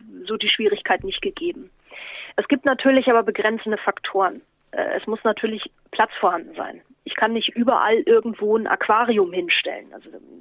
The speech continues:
es müssen Fluchtwege frei bleiben. Die Feuerwehr hat da im Zweifelsfall ein Wörtchen mitzureden. Du brauchst einen Wasseranschluss und einen Abfluss und du brauchst Strom. Wenn du Aquarien, Terrarien in einem Flur hast, müssen die abschließbar sein, damit da niemand unbefugt dran rumfummeln kann.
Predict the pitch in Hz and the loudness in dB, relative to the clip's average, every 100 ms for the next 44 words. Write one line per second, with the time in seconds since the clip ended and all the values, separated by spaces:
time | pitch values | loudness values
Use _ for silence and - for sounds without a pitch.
0 | - - 208 196 196 190 - - 214 - | -20 -14 -10 -8 -8 -10 -8 0 0 2
1 | 208 196 185 - 180 175 185 180 185 185 | 2 2 0 2 2 2 2 2 0 -4
2 | - - - 208 - 214 214 208 196 196 | -12 -10 -10 -8 0 4 4 6 4 4
3 | 190 190 - 185 196 185 - 185 175 110 | 2 0 0 0 0 -4 2 2 0 -6
4 | 160 180 180 196 196 190 - 180 180 196 | 0 2 2 -2 -2 -4 -2 0 0 0
5 | - - - 190 190 240 254 240 240 233 | -8 -14 -10 -2 0 0 2 2 4 4
6 | 208 220 - 214 208 - 214 190 - - | 4 2 2 2 0 -4 -4 -2 -2 -2
7 | - 202 196 - 208 - 190 - - - | 0 2 2 -4 -6 -2 -2 0 -2 0
8 | 180 185 175 - - - - - 196 208 | 0 0 -4 -14 -14 -14 -14 -4 -2 2
9 | 208 196 - - 202 202 220 233 214 226 | 4 4 2 -2 0 2 2 2 0 2
10 | 190 214 233 226 208 202 - - 247 233 | 2 2 2 0 0 -2 -6 2 4 6
11 | 233 - 214 226 196 214 - - 233 - | 4 2 -6 0 2 2 2 2 2 0
12 | 233 220 202 214 233 220 202 202 202 214 | 2 2 4 4 4 2 0 2 0 0
13 | 214 208 226 220 214 - - - 196 - | 0 0 -4 -4 -6 -4 -4 -2 2 2
14 | 226 - 269 240 240 220 226 233 | 2 0 2 4 2 2 0 -2